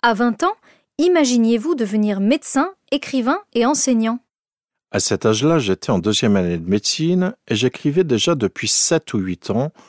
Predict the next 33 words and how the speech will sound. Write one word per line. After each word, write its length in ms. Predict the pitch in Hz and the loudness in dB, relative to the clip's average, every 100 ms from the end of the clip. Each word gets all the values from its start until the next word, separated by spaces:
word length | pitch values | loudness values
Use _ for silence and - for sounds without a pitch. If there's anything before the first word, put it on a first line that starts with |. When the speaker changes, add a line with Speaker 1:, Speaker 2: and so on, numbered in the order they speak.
| _ | _
Speaker 2:
le 180 | 98 120 | 0 0
plus 160 | - | 0
souvent 380 | 110 - 95 120 | -2 0 0 0
des 140 | 127 98 | 0 0
nouvelles 320 | 95 110 110 | 2 0 -2
de 100 | 98 | -4
science-fiction. 720 | - 101 - 95 - - 98 - _ _ _ _ _ | -2 -4 -4 -8 -8 -8 -10 -16 _ _ _ _ _
Alors, 440 | - 95 87 - _ | -2 0 -2 -4 _
je 300 | 110 92 117 | -6 -2 2
m'imaginais 720 | 151 147 117 110 101 107 104 | 2 4 4 4 2 2 2
médecin 440 | 104 90 - 160 135 | 4 2 0 0 2
et 60 | |
écrivain. 460 | 101 - - 95 85 - _ _ _ _ _ | 0 -2 -6 -6 -8 -10 _ _ _ _ _
Très 260 | - - 95 | -12 -4 -2
vite, 400 | 90 160 - - _ _ - | 0 0 -2 -14 _ _ -6
j'ai 200 | 104 135 | -2 -2
compris 380 | - 117 - | -2 -4 -4
que 140 | 208 117 | -4 -2
je 100 | 104 | 0
n'avais 220 | 110 104 | 0 0
pas 160 | - 160 | 0 -2
à 40 | |
choisir, 760 | - - 101 87 95 180 196 - | 0 0 0 0 -2 -2 -4 -6
que 80 | 104 | -6
je 100 | - | -4
pourrais 240 | 107 123 | -2 -2
faire 200 | - 104 | -2 0
les 140 | 101 | 0
deux. 220 | 87 82 87 _ _ _ _ _ _ - | 0 -4 -10 _ _ _ _ _ _ -4
Mais 240 | 90 90 95 | -2 -2 -2
écrire 360 | 117 - 165 135 | -4 -2 0 2
et 40 | |
soigner 520 | 101 - 107 160 190 | 0 0 0 2 0